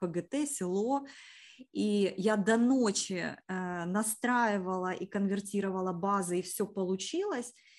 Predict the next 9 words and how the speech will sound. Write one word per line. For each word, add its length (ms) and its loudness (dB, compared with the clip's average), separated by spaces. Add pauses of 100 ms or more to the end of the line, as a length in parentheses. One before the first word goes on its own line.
(240)
И 120 -2
вот 200 2
женщина, 520 0
которая, 760 -2 (120)
ну, 200 -2
как 220 -4
бы 120 0
отвечает 800 0
за, 440 -6